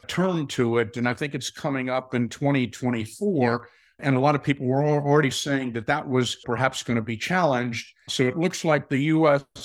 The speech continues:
is looking to do that. And, and yeah, that would be major. The other thing the bill had was to give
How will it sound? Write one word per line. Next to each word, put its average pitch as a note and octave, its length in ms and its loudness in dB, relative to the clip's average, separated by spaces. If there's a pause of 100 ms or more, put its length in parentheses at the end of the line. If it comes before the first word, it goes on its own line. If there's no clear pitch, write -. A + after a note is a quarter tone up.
is B2+ 380 0
looking C3 320 -2
to B2 80 -6
do A#2+ 220 0
that. G2 240 -4
And, A2 180 -8
and B2 180 -4
yeah, B2+ 120 0
that E3+ 120 -2
would E3+ 140 -2
be E3 100 0
major. E3 540 2 (280)
The C#3 120 4
other G#3+ 220 4
thing F3 260 0
the C#3+ 80 0
bill E3 360 2
had C#3 440 2 (380)
was C#3 420 0
to C#3 460 0 (280)
give D3+ 460 2